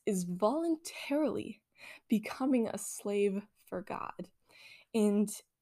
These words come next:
in this passage, we see how he served God and did his work here on earth and built his kingdom here on earth by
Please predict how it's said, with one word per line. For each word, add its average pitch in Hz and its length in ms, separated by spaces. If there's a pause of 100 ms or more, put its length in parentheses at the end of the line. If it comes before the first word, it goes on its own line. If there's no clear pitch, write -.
(280)
in 262 140
this 262 160
passage, 240 440
we 214 120
see 254 260
how 220 240
he 220 200
served 226 640
God 208 320
and 202 220
did 226 220
his 202 280
work 196 640 (320)
here 226 360
on 185 140
earth 208 260
and 196 200
built 214 260
his 208 260
kingdom - 600
here 202 240
on 196 180
earth 196 360 (440)
by 190 540